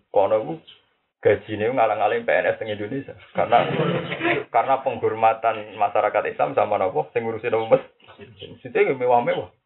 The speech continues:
Dan mereka ada diskusi-diskusi rutin tentang Islam.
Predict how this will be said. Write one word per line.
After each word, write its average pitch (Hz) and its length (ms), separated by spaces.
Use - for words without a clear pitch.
Dan 95 160
mereka 98 320
ada 101 80
diskusi-diskusi 95 960
rutin 98 320
tentang 90 320
Islam. - 300